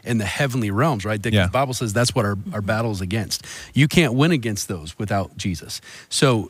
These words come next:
Speaker 1: the moment of your surrender is not only the moment that you get spiritually clean, but it's the moment you start to win. And what I love is that,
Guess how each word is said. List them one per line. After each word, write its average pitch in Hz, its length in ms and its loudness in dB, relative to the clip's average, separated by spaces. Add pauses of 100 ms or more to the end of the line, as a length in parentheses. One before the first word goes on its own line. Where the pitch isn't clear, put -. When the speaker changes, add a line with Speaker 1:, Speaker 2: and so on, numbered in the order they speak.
Speaker 1:
the 123 140 4
moment 156 320 6
of 123 60 0
your 123 100 6
surrender 123 480 4
is 107 100 0
not 131 240 4
only 139 200 2
the 104 100 0
moment 127 340 4
that 98 120 -2
you 117 140 4
get 117 140 0
spiritually 101 540 -2
clean, 165 400 2
but 117 100 -2
it's 113 140 2
the 110 100 -2
moment 123 320 4
you 139 160 4
start - 520 2
to 107 100 -4
win. 92 500 -2 (400)
And 120 320 2
what 131 320 4
I 202 80 6
love 127 380 4
is 104 140 0
that, 110 200 2